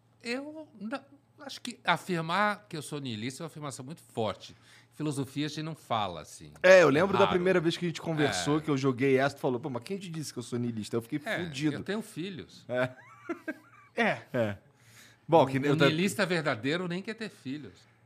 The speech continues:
Speaker 2: É.
Speaker 1: Ou en-, entendeu? Então ele tem como ato terrorista.
Speaker 2: Entendi. Nossa, mas deve ser muito difícil, assim, você realmente acreditar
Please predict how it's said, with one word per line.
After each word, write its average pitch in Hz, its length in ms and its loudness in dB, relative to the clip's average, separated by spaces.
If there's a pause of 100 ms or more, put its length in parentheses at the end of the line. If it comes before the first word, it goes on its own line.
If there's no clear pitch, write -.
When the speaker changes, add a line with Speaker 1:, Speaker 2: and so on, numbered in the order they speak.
(140)
Speaker 2:
É. 139 260 2 (380)
Speaker 1:
Ou 127 100 0
en-, 120 120 -10 (200)
entendeu? 113 540 -10
Então 139 260 -8
ele 180 120 -8
tem 147 200 -8
como 165 240 -8
ato 151 240 -4
terrorista. 147 640 -10 (800)
Speaker 2:
Entendi. 131 680 0 (240)
Nossa, 127 220 -4
mas 120 100 0
deve 131 160 0
ser 143 100 -2
muito 147 220 -4
difícil, 139 400 -8
assim, 127 140 -8
você 120 320 -4
realmente 120 760 -2 (380)
acreditar 113 960 -2